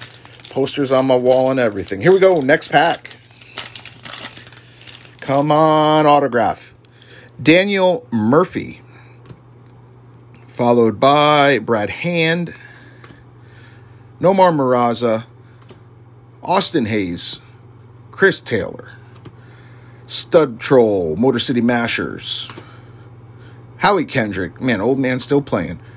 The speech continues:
Byron Buxton, oh, son of a, God, I wanted an autograph. Major League Materials, Rafael Devers, the seventieth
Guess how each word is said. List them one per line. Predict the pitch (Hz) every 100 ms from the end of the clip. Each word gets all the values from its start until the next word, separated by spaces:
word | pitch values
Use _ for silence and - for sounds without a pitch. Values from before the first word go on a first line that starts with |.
| - - - - -
Byron | 160 202 190
Buxton, | 127 120 - 127 117 113 - - - -
oh, | 180 190 202 190 151
son | - - - - - - 202 220 233
of | 165 123 104
a, | 110 98 - _ _ -
God, | 190 175
I | 151
wanted | 135 135 123 117
an | 113
autograph. | 113 107 104 107 101 90 - _ _ _ _ _ _ _ _ _
Major | 165 220 190 214 202
League | 190 170
Materials, | 170 165 170 156 151 147 147 135 -
Rafael | 123 123 147 170 170 170 151 143
Devers, | 120 123 120 127 127 117
the | 113 104
seventieth | - - 160 156 160 151 147 143 139